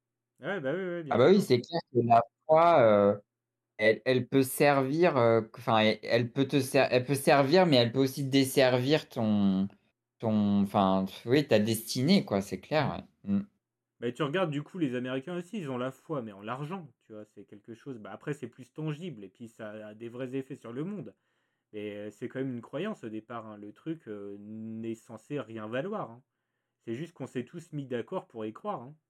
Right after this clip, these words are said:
Speaker 1: tu vois. Bon, bah,
Speaker 2: Hmm.
Speaker 1: eux, ils, enfin, bref.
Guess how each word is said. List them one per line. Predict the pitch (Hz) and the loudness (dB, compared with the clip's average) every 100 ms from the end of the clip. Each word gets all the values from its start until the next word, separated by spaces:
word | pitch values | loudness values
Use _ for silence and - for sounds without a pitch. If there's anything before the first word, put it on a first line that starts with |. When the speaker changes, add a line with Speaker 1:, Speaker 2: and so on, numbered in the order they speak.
| _ | _
Speaker 1:
tu | |
vois. | 107 160 _ _ _ _ _ _ _ _ _ _ _ _ _ _ | -20 -20 _ _ _ _ _ _ _ _ _ _ _ _ _ _
Bon, | 98 | -20
bah, | 90 87 | -20 -10
Speaker 2:
Hmm. | 101 98 95 92 90 82 - _ _ _ _ 120 | -4 -4 -4 -6 -10 -16 -20 _ _ _ _ -18
Speaker 1:
eux, | 120 120 | -14 -14
ils, | 104 95 92 95 107 | -16 -20 -20 _ _
enfin, | - 104 | -20 -20
bref. | 101 | -20